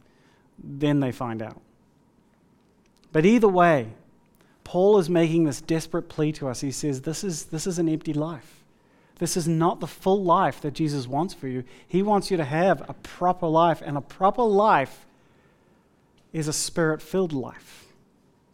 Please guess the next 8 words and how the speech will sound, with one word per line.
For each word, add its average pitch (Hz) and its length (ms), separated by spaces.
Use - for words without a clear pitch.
It's 147 100
being 147 200
filled 170 420
with 151 120
the 143 80
Spirit. 120 420
All 233 80
right. - 220